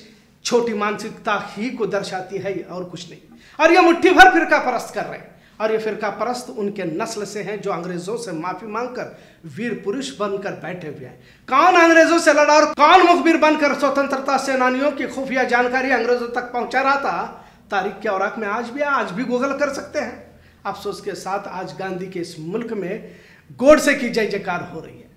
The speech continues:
गोडसे की मूर्तियां, गोडसे के मंदिर, गोडसे के शान में कसीदे पढ़े जा रहे हैं और जिन लोगों ने इस मुल्क की खातिर सब कुछ निछावर किया,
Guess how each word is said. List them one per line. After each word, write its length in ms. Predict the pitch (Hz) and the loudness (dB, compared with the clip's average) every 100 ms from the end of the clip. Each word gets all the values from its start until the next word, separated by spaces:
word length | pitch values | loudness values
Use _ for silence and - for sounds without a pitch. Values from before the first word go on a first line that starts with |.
| - | 0
गोडसे 380 | 226 285 294 | 6 6 6
की 100 | 294 311 | 4 4
मूर्तियां, 440 | 294 294 320 339 | 4 4 4 4
गोडसे 320 | 311 311 311 | 2 2 0
के 100 | 294 | 2
मंदिर, 500 | 277 277 269 285 330 233 | 2 2 2 2 2 2
गोडसे 320 | 269 269 277 | 2 2 0
के 120 | 269 | 0
शान 240 | - 277 311 | 4 4 6
में 120 | 311 | 4
कसीदे 380 | 285 - 381 403 | 2 4 6 8
पढ़े 240 | 370 330 | 8 8
जा 160 | 277 254 | 8 4
रहे 120 | 185 | 2
हैं 200 | - - - _ - | -2 -12 -20 _ -6
और 160 | 202 180 | -4 -2
जिन 180 | 196 202 | -2 0
लोगों 320 | 202 226 226 | 0 -2 -2
ने 80 | 202 | -4
इस 160 | 175 170 | -4 -4
मुल्क 260 | 170 214 196 | -4 -4 -8
की 200 | - 185 | -10 -10
खातिर 400 | 170 190 190 170 | -8 -10 -8 -10
सब 360 | 170 - 247 - | -10 -12 -14 -14
कुछ 240 | 277 - | -18 -14
निछावर 400 | 208 - - 170 156 - | -14 -14 -14 -16 -16 -16
किया, 240 | 135 127 | -18 -18